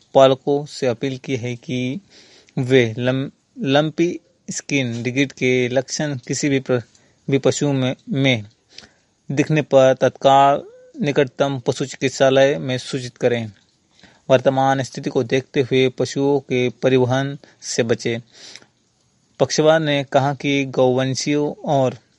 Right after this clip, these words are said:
भैंसवंशी पशुपालकों से फैलने वाले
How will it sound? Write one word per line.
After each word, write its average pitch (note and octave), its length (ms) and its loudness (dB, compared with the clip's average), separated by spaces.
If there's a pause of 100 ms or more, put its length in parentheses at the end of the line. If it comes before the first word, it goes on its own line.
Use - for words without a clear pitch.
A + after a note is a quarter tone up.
(200)
भैंसवंशी C#3 960 -2 (500)
पशुपालकों C#3 680 2
से B2+ 300 -6 (640)
फैलने D3 400 2
वाले B2+ 600 0